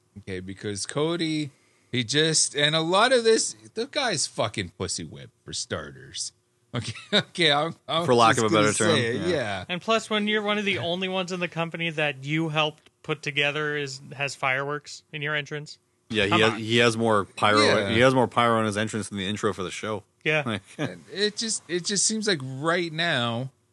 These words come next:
Speaker 1: he's more interested in the extracurricular activities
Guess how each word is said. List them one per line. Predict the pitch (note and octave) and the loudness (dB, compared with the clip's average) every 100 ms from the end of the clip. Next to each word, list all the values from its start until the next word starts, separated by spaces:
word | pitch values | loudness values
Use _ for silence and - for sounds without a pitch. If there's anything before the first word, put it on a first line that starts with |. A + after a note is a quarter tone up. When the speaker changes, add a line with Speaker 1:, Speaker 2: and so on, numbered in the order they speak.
| _ _ _ _ _ | _ _ _ _ _
Speaker 1:
he's | D3+ C#3+ B2+ | -2 0 0
more | C#3+ E3 E3+ | -2 -2 -2
interested | E3 E3 - C#3+ - C3 B2+ B2+ | -2 -4 -4 -4 0 2 2 0
in | F2+ A#2+ A#2 | -4 -6 -6
the | A2+ | -2
extracurricular | C3+ - - C#3+ - F3 A3 C3 G#2 G2 | -4 -4 -6 -8 -6 -6 -4 -4 -2 -4
activities | F#2+ - G2+ F2+ F2+ F2+ G2 | -8 -8 -8 -8 -10 -8 -8